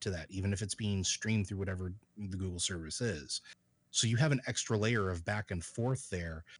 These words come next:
that I don't know about you, but, like, I routinely see Layer three out of Chicago shit the fucking bed and watch the East Coast cripple when they can't fucking reach half the servers on the West Coast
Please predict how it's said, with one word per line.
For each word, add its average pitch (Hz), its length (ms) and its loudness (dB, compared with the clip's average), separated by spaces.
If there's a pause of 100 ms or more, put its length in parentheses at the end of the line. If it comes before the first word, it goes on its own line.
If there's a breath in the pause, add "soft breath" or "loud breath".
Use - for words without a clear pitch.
(320)
that 95 340 2 (480)
I 101 140 0
don't 113 140 4
know 110 140 2
about 95 280 0
you, 113 260 2
but, 98 160 -4
like, 95 240 -4 (160)
I 117 360 2
routinely 107 600 2
see 110 220 2
Layer 107 300 2
three 127 240 -2
out 113 100 0
of 98 60 -2
Chicago 110 440 0
shit 139 340 0
the 101 100 -4
fucking 104 520 -2
bed 98 400 2 (480 loud breath)
and 110 180 2
watch 113 260 0
the 104 180 -8
East 120 260 2
Coast 127 360 0
cripple 117 540 -2
when 101 280 -2
they 95 140 -2
can't - 420 -4
fucking 104 380 -4
reach 107 220 -4
half 110 260 -4
the 104 80 -6
servers 123 380 -2
on 98 100 -2
the 90 80 -4
West 127 280 0
Coast 87 420 -4